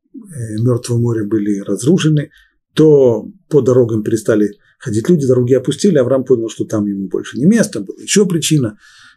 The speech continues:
та история, которая произошла, позор, который произошёл с Лотом и его дочерьми, Авраам старался и от этого уйти. То есть были причины, но вместе с тем это не те причины, которые вынуждают. Так что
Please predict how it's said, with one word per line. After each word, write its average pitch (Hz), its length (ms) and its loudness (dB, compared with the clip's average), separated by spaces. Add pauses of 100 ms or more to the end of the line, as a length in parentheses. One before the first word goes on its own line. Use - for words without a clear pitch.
(120)
та 120 160 2
история, 123 320 2
которая 110 360 -2
произошла, 110 480 -4 (160)
позор, 117 340 0
который 104 340 -4
произошёл 107 680 -4
с - 280 -6 (220)
Лотом 165 440 2
и 131 60 -2
его 127 220 0
дочерьми, 117 540 -4 (340)
Авраам 110 300 -2
старался - 400 -6
и - 40 0
от - 80 -2
этого 180 260 2
уйти. 151 360 0 (400)
То 226 80 4
есть 214 200 2
были 254 260 6
причины, 185 460 4
но 117 120 2
вместе 180 320 4
с 151 60 0
тем 196 160 4
это 156 140 2
не 147 160 0
те 202 140 2
причины, 180 400 4
которые 170 320 4
вынуждают. 190 680 2 (1500)
Так 170 240 2
что 185 420 2